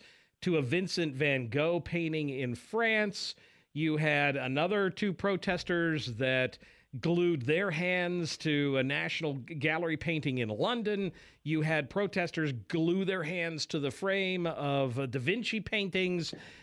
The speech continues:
Uh, all of them are part of this Just Stop Oil movement. I, I mean, you know, here's my question, Guy. W-, uh,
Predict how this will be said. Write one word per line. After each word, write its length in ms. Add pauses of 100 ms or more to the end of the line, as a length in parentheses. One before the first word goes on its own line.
(100)
Uh, 220
all 300
of 100
them 240
are 180
part 300
of 120
this 280
Just 520
Stop 500 (100)
Oil 480
movement. 600 (400)
I, 160 (100)
I 80
mean, 260 (680)
you 400
know, 80
here's 280
my 100
question, 480
Guy. 300
W-, 280 (280)
uh, 60